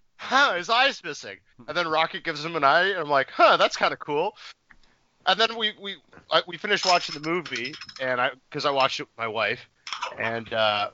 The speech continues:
we went home, and I'm like, "I'm gonna find this movie and watch it right now." <laughs> So I, I thought, because I did, Thor: Dark World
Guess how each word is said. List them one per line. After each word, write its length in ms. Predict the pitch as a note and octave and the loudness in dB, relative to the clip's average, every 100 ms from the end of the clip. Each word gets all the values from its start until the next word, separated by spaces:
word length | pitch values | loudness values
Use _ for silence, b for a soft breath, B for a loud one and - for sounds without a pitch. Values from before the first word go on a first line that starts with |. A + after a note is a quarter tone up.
| - | -10
we 80 | B2+ | -2
went 180 | C#3 A#2 | 0 2
home, 260 | C#3+ C#3 | 2 2
and 80 | B2 | 2
I'm 60 | B2+ | 2
like, 200 | C#3 - - | 2 0 2
"I'm 160 | C#4 F#4+ | 4 4
gonna 160 | F4+ | 2
find 260 | - B3+ B3 | 4 4 4
this 140 | A3 | 0
movie 260 | A3 A#3 G#3 | 0 2 2
and 100 | D#3+ | 4
watch 220 | E3 E3 | 2 2
it 80 | G3+ - E3+ | -4 -6 0
right 260 | E3+ E3+ | 0 2
now." 420 | D#3+ D3+ C3+ A#2 B2+ | 2 2 2 0 -4
<laughs> 60 | - - _ - B B B B | -10 -20 _ -20 B B B B
So 280 | E3+ D3+ D#3 - | 2 2 2 0
I, 260 | E3 E3+ F3 - | 2 4 2 2
I 140 | E3+ | 0
thought, 280 | - F#3+ F#3+ _ | 0 -2 -2 _
because 300 | D#3+ F3 D3+ C#3+ | -10 -6 -4 -2
I 60 | |
did, 120 | D#3 D#3+ _ _ _ _ _ | -2 -4 _ _ _ _ _
Thor: 220 | F3 F3 | 0 2
Dark 260 | C#3 C3 - | 4 2 -2
World 220 | A2+ A2 | -12 -12